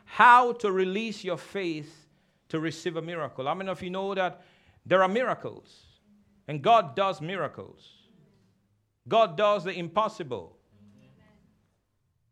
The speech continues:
My daughter celebrating sixteenth anniversary, sixteen year, it's a miracle. You heard the story I just told. There is a way to receive from God.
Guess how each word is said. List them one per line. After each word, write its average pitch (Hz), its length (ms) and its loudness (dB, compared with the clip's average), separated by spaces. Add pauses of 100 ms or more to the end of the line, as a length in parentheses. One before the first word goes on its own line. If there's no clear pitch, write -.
(180)
My 151 100 -4
daughter 214 400 0
celebrating 196 680 -2
sixteenth 208 840 -8 (640)
anniversary, 196 600 0
sixteen 202 500 -8
year, 196 360 0
it's 180 260 -4
a 180 80 2
miracle. 165 680 -4 (1200)
You 151 140 -2
heard 196 200 6
the 196 80 -4
story 220 420 0
I 185 80 0
just 180 300 -4
told. 190 540 -4 (1160)
There 190 160 6
is 196 140 0
a 196 80 0
way 247 240 4
to 214 120 0
receive 208 500 -4
from 170 240 -6
God. 143 280 -2